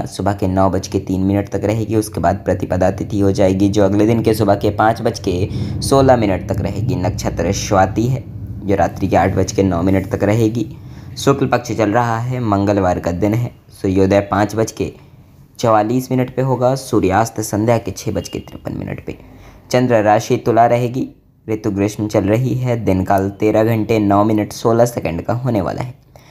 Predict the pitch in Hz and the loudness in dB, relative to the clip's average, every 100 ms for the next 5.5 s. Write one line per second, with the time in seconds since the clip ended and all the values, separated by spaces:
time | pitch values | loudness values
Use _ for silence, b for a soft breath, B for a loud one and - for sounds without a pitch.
0 | B B 113 123 127 123 127 - 113 - | B B 0 2 2 2 2 2 0 0
1 | 135 127 117 110 - 98 104 113 104 107 | -2 2 0 0 -2 0 2 0 -2 -4
2 | 110 107 - 131 - - 113 113 101 98 | -2 -4 -6 -12 -14 -14 -4 0 0 0
3 | 110 98 95 - 104 110 - 127 104 92 | 0 0 0 -2 -2 -2 0 0 0 -4
4 | B B B 147 - 156 156 120 107 101 | B B B 0 2 0 0 -2 0 0
5 | 98 98 95 104 92 | 0 2 2 2 -2